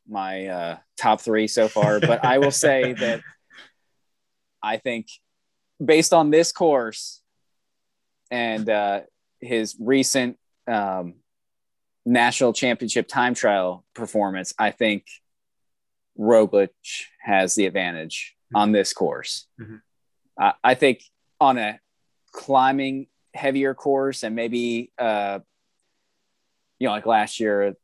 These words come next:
Speaker 1: where, y-, y-, you know, the Planche de Belfi time
Speaker 2: Mm-hmm.
Speaker 1: trial was the
Speaker 2: Mm-hmm.
Speaker 1: last time trial. I think on something like that, I think, yes, he's got the advantage. But when you, you factor in,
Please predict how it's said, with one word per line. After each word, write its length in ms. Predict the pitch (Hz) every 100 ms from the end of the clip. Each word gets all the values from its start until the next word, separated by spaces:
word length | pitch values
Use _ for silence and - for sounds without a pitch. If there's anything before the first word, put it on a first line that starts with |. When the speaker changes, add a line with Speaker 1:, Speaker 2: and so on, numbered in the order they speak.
| _
Speaker 1:
where, 600 | 107 101 95 95 92 85 _ _ _ _ _ _ _ _ _ -
y-, 180 | 104 -
y-, 120 | - -
you 160 | 113 87
know, 80 |
the 260 | 85 80 80 - _ _ _ -
Planche 260 | - 120 -
de 80 | 104
Belfi 600 | 110 107 113 107 101 -
time 240 | - 107
Speaker 2:
Mm-hmm. 60 | 107
Speaker 1:
trial 460 | 104 107 107 104 -
was 200 | 113 107
the 80 | 110
Speaker 2:
Mm-hmm. 60 | 101
Speaker 1:
last 180 | 101 -
time 200 | 110 107
trial. 200 | 113 107
I 40 |
think 220 | 127 117
on 240 | 117 113 113
something 320 | - 156 156
like 140 | 123
that, 300 | 123 131 143
I 60 | 135
think, 200 | - 107 _ _ _ _ 101
yes, 500 | 104 87 78 - -
he's 200 | 113 98
got 180 | 107 -
the 120 | 104
advantage. 340 | 95 98 98
But 100 | 107
when 140 | 107 107
you, 160 | 104 _ -
you 180 | 113 92 _ _ _ - - _ _ _ _ _
factor 380 | 139 120 117 123
in, 320 | 117 110 104